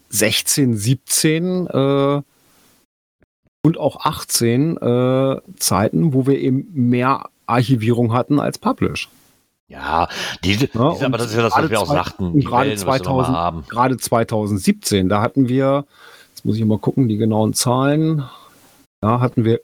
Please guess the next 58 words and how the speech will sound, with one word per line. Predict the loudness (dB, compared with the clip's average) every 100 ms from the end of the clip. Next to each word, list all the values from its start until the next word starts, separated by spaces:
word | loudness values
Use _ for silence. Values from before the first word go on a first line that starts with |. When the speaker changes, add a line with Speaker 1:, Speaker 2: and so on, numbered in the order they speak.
| _
Speaker 1:
über | 0 0 -2
das | -6 -4
Doppelte | -4 -2 -2
an | 0 0
Archivierung. | 0 0 2 0 0 -6 -16 _ _ _ _ -10
Speaker 2:
Ja, | -4 -2 -2 -4
Speaker 1:
Ja, | -2
Speaker 2:
das | 0 0
Speaker 1:
und |
Speaker 2:
wirst | 2 2
du |
ja | 0
Speaker 1:
während | 0
Speaker 2:
immer | 0
mal | 2 0
Speaker 1:
da |
Speaker 2:
dazwischen | 0 -2 -6 -2
haben, | 0 2 0 -2
ne? |
Speaker 1:
zweiundsiebzig | -2 0 0 -2 -6 -8
Speaker 2:
Das | -2
Speaker 1:
neue | 0 0
rauskamen, | 0 -2 -2 0 0 0
wurden | 0 0 0
hundertzweiundsechzig | 0 0 -2 -4 -4 0 0 0 0 -4 -6 -2
archiviert | 0 0 0 0 0
in | -4
dem | -6 -8
Jahr. | -8 -12
Speaker 2:
Ja. | -14 -16 -14 -14 -16 _ _ -20 _
Ich |
meine, | -2 0
im | 2
Endeffekt | 2 2 2 0
Speaker 1:
Ja. |
Speaker 2:
wirst | 0 0
du |
diese | -2 -2 0
Wellen | 2 2 0
immer | -2 0
haben. | 0 -2 -2 -4
Das, | -4
das | -4 -4
Speaker 1:
Ja. | -2 0 0
Speaker 2:
ist, |
äh, | 0 0 -2 -8 -18 -18 -12
und | -4
das | 0
ist |
Speaker 1:
Nur, | 0
Speaker 2:
auch |
nicht | -2 -4
am |
Speaker 1:
wie | -2
Speaker 2:
Ende |
Speaker 1:
sich | -2
Speaker 2:
des |
Speaker 1:
das | -2